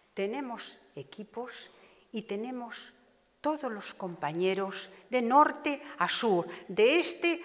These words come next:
a oeste, porque nuestro partido, nuestra fuerza política,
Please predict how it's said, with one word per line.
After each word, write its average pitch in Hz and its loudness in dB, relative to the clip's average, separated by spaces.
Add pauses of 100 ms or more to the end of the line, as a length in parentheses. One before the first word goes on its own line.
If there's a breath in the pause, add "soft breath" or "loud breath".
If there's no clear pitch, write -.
a 180 10
oeste, 214 4
porque 180 0
nuestro 151 -2 (640)
partido, 147 -2
nuestra 165 -4
fuerza 330 -2
política, 165 -2